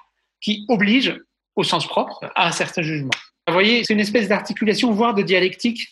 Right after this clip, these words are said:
qu'il faut constituer. Je pense qu'une partie de ceux qui sont dans des positions sociales, dans des origines sociales plus, euh, défavorisées, sont moins bien, comme un poisson dans l'eau, on va dire, dans le milieu dans lequel ils sont, et ont donc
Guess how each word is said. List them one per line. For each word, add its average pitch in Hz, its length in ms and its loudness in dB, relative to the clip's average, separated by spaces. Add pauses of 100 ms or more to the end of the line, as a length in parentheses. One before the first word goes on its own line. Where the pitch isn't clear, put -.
(340)
qu'il - 140 -4
faut 196 120 -2
constituer. 160 560 -8 (140)
Je 196 120 0
pense 240 220 0
qu'une 214 200 0
partie 226 300 0
de 202 120 0
ceux 233 180 0
qui 220 140 -4
sont 208 160 0
dans 180 140 0
des 160 120 0
positions 202 480 -2
sociales, 180 800 -2
dans 175 240 -2
des 160 240 -2
origines 214 360 2
sociales 190 540 -2 (160)
plus, 214 480 0
euh, 156 580 -2
défavorisées, 180 960 0 (460)
sont - 260 -2
moins 233 460 0 (280)
bien, 170 640 0 (500)
comme 226 160 2
un 214 80 2
poisson 202 340 0
dans 190 140 2
l'eau, 208 280 2
on 175 80 -2
va 165 140 0
dire, 170 260 -2 (220)
dans 180 180 0
le 180 80 0
milieu 180 440 2
dans 160 120 0
lequel 160 320 0
ils 165 100 -4
sont, 247 280 -2 (240)
et 190 100 4
ont 190 140 2
donc 240 500 0